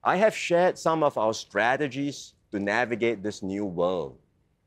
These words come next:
The challenges ahead are formidable. There are no quick and easy solutions, no model answers to refer to.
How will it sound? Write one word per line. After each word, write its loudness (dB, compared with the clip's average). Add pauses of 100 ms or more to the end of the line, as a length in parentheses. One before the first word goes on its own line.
(1160)
The 2
challenges 4
ahead 4
are 0
formidable. -2 (1000)
There 6
are 2
no 2
quick 4
and 2
easy 4
solutions, 0 (320)
no 2
model 6
answers 0
to -6
refer 2
to. -10